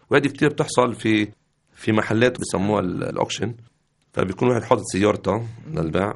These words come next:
Speaker 1: فهو يرفع يده ويزيد على، على سلعته حتى يغر غيره،
Speaker 2: مم.
Speaker 1: فننبه إلى هذا الموضوع.
Speaker 2: نعم.
Speaker 1: فهذا
Speaker 2: نعم.
Speaker 1: م-، مما نهى عنه الرسول عليه الصلاة والسلام. وهذا النجش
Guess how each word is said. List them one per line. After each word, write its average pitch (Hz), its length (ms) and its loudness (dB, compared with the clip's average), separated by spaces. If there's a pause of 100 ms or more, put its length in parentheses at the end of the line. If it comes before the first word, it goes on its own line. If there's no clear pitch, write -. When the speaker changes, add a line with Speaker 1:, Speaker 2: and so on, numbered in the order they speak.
(160)
Speaker 1:
فهو 120 540 2 (280)
يرفع 110 400 2
يده 104 160 2
ويزيد 95 440 2
على، 90 180 0
على 87 360 0
سلعته 87 540 -2 (560)
حتى - 360 -2
يغر 95 200 2
غيره، 87 320 0 (160)
Speaker 2:
مم. 160 220 -10
Speaker 1:
فننبه 92 840 -2
إلى 92 120 0
هذا 92 180 0
الموضوع. 92 500 0
Speaker 2:
نعم. 135 220 -12 (140)
Speaker 1:
فهذا 90 380 0
Speaker 2:
نعم. 92 60 0
Speaker 1:
م-، 90 240 -2
مما 92 180 2
نهى 90 220 0
عنه 85 320 -2 (140)
الرسول 87 420 -2
عليه 82 200 0
الصلاة 73 420 -6
والسلام. - 320 -10 (760)
وهذا 117 840 6
النجش 117 840 0